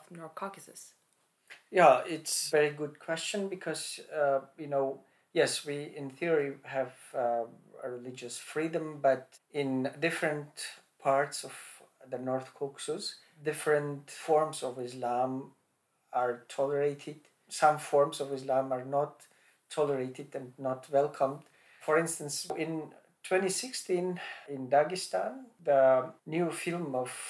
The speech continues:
Speaker 2: uh, Majid Majidi, Muhammad, the Messenger of Islam, of Allah, was, um, screened, and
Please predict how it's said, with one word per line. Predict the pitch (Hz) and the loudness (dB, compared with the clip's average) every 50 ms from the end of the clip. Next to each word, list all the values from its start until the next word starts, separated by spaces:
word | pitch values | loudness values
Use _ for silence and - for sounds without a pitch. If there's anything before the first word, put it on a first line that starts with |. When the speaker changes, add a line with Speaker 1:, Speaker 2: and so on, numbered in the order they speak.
| - - | -4 0
Speaker 2:
uh, | 131 120 117 117 117 127 | 2 4 6 6 4 4
Majid | 131 131 123 127 143 143 139 139 | 4 2 2 2 -4 -8 -8 -6
Majidi, | 139 131 127 127 139 131 - - 226 277 311 - _ _ _ _ 147 | -6 -6 -6 -6 -8 -12 -12 -12 -12 -12 -14 -16 _ _ _ _ -14
Muhammad, | 135 139 - 165 160 160 147 147 147 - - _ | -12 0 2 2 2 4 0 -2 -2 -4 -6 _
the | 135 135 | -4 -2
Messenger | 135 139 139 - - 139 127 139 131 131 127 | -2 -2 -4 -4 -6 -8 -10 -10 -8 -6 -6
of | 120 - - | -8 -8 -10
Islam, | 143 135 - - 185 - 143 143 147 160 165 - - _ - - - - - | -14 -14 -12 -6 0 2 2 2 2 0 -10 -16 -20 _ -18 -18 -18 -12 -8
of | 147 143 - - | -8 -6 2 2
Allah, | 151 147 139 135 127 127 - - - 151 | 2 4 4 2 0 0 -2 -8 -10 -2
was, | 135 131 131 131 - - - - - | 0 0 0 0 -2 -4 -4 -4 -2
um, | 135 117 113 113 113 113 113 117 123 120 - | 2 2 4 4 4 4 2 0 -8 -16 -12
screened, | - - - - - 156 156 160 180 214 - - _ - | -10 -10 -8 -4 -4 -2 -2 -2 -4 -6 -8 -10 _ -2
and | - - 135 131 - | -2 -2 -2 -4 -10